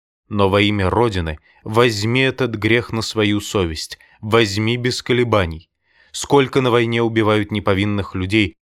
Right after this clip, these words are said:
потому что они враги Отечества, миллионы умирают. А здесь должен умереть один,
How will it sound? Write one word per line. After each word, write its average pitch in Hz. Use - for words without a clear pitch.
потому 107
что -
они 104
враги 95
Отечества, 92
миллионы 98
умирают. 82
А 110
здесь 92
должен 113
умереть 110
один, 98